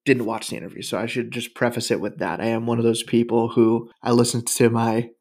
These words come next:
my N P R, you know, and, uh, did my reading and all that other stuff,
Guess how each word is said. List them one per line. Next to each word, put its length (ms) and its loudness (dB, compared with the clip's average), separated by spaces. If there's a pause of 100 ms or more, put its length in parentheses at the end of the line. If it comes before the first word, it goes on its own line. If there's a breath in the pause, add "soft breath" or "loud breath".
(220)
my 140 2
N 160 -2
P 200 0
R, 400 -2
you 120 -2
know, 180 -2
and, 200 -10
uh, 260 -6 (340)
did 140 2
my 100 2
reading 400 2
and 80 -2
all 140 0
that 120 -2
other 160 -6
stuff, 260 -2